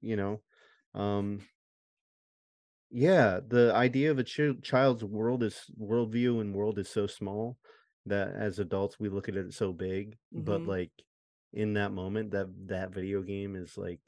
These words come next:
Speaker 2: Yeah.
Speaker 1: the most important thing in their life. That's
Speaker 2: Mm-hmm.
Speaker 1: their whatever big is, your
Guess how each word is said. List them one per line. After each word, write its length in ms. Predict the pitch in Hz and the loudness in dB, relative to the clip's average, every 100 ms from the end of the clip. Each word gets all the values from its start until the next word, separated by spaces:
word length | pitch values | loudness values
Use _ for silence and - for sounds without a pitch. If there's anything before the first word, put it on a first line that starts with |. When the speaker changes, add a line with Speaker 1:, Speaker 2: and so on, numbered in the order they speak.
| _ _ - | _ _ -10
Speaker 2:
Yeah. 240 | 165 156 - _ | -8 -8 -10 _
Speaker 1:
the 300 | 95 95 110 | -10 -4 0
most 600 | 113 101 104 - - - _ _ _ _ - | 0 0 -2 -4 -16 -20 _ _ _ _ -12
important 580 | 98 92 - 101 101 90 | -12 -6 -2 -2 -4 -12
thing 600 | - 95 92 87 87 90 | -10 -8 -6 -8 -10 -12
in 200 | 92 95 | -12 -8
their 180 | 92 90 | -6 -4
life. 380 | 87 90 90 - | -4 -6 -8 -6
That's 260 | 104 107 - | -2 -2 -4
Speaker 2:
Mm-hmm. 140 | 98 | -10
Speaker 1:
their 480 | 90 95 92 92 87 - _ _ _ _ _ | -4 -2 -2 -2 -6 -10 _ _ _ _ _
whatever 440 | 98 95 92 85 85 | -10 -6 -6 -6 -10
big 280 | - 90 87 | -8 -10 -10
is, 80 | 82 | -12
your 440 | 101 98 98 95 | -4 0 2 0